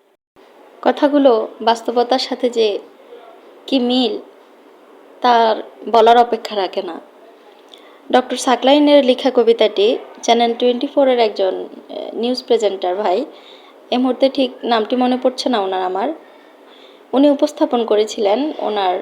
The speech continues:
পেজ থেকে। আমার এত ভালো লেগেছে, ওনার বলার বাচনভঙ্গিতেই বাস্তব কথাগুলো আরও মন কেড়ে নিয়েছে।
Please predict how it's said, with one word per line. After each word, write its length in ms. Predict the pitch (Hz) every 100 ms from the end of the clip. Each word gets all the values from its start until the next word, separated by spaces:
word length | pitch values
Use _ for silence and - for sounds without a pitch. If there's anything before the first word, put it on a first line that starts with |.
| - - _ _ _ _ _ _ _ -
পেজ 180 | 247 262 -
থেকে। 280 | 214 - 196 302 - - - - - - - - -
আমার 220 | 233 254
এত 200 | 233 233
ভালো 280 | 294 294 302
লেগেছে, 460 | 302 285 262 - 202 262 - - - - - - - - - - - - - - - - - - - - _ - - - - - -
ওনার 260 | 240 262 254 - - 208 214 214
বলার 340 | 240 254 262 247 -
বাচনভঙ্গিতেই 1000 | 226 240 285 294 277 302 302 285 240 277 311 - - - _ - - - -
বাস্তব 340 | 214 233 - 254
কথাগুলো 500 | 226 226 254 247 220 240 - - - - - - - - - - - - - _ - - - _ - _
আরও 220 | - 247 262
মন 240 | 247 240 233
কেড়ে 260 | 233 220
নিয়েছে। 440 | 208 190 185 -